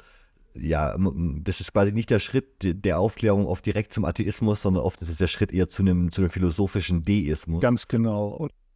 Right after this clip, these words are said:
Speaker 2: ich, ich würde auch sagen, äh, wahrscheinlich können das sehr viele, äh, sich gut besser vorstellen, wenn man sagt, das ist,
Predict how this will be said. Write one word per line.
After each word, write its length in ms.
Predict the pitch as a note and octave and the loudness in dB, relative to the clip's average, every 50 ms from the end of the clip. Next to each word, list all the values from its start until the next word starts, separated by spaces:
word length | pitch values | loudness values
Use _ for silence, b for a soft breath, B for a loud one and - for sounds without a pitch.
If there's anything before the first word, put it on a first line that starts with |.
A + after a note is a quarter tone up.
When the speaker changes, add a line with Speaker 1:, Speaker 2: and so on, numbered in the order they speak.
| _ - | _ -10
Speaker 2:
ich, 180 | C#3 - - | -8 -6 -6
ich 140 | D#3 - - | -6 0 2
würde 220 | D#3+ F3+ F3+ D3 | 2 4 4 4
auch 80 | C#3+ C3 | 2 2
sagen, 360 | - D3+ C#3+ D#3 D#3 D3 D3 | 2 2 2 4 2 2 0
äh, 520 | - C3+ B2+ B2+ B2+ B2 B2+ C3 C3+ C3+ - _ _ _ _ _ _ _ _ _ _ - | 0 0 0 0 0 0 -2 -2 -4 -8 -10 _ _ _ _ _ _ _ _ _ _ -8
wahrscheinlich 360 | C3+ A2 - D#3 D#3 F3+ - | -6 -2 0 2 0 0 0
können 180 | - D#3 D3+ C#3+ | 0 0 2 0
das 120 | C#3 - | 0 0
sehr 140 | - C#3 C3+ | -2 -2 -2
viele, 420 | - - D#3 D#3 D#3+ D#3+ D#3 D3+ - | -2 -2 -2 2 2 2 2 2 0
äh, 240 | C3+ C3 C3 C3 | 0 0 0 0
sich 280 | B2 A#2 B2+ B2 - - _ _ _ _ _ _ _ - | -2 -2 -4 -6 -6 -10 _ _ _ _ _ _ _ -8
gut 180 | - D#3+ E3 _ _ _ | -6 -6 -6 _ _ _
besser 240 | - D#3 C3+ - E3 | 0 0 2 2 0
vorstellen, 440 | - - C#3+ D3+ - - - D3+ C#3 | 0 0 -2 -2 -2 0 0 0 0
wenn 80 | C3+ C3+ | 0 -2
man 120 | C3 B2+ | 0 0
sagt, 180 | C#3 - - - | -2 -2 -2 -6
das 140 | A#2 - | -10 -10
ist, 200 | - C3+ - - | -10 -12 -14 -14